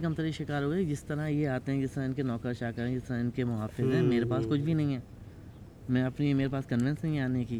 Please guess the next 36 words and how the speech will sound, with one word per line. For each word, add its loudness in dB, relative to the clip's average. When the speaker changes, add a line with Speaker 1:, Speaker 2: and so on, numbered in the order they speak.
Speaker 1:
میں 0
کس -4
طرح 0
آ -2
رہا -2
ہوں، 0
یہ 0
کس -4
طرح 0
آ 0
رہے 0
ہیں۔ -8
وہ 2
اس 0
کے 2
اندر 4
اتنا 0
فرسٹریشن 0
بڑھا 0
کہ -4
وہ -4
اس -2
طرح -2
نکلا 0
کہ -4
وہ -2
ہر 4
وہ 6
کام 0
انجام 2
دیتا 0
تھا 0
اپنے -2
والد 0
کے -2
against۔ 0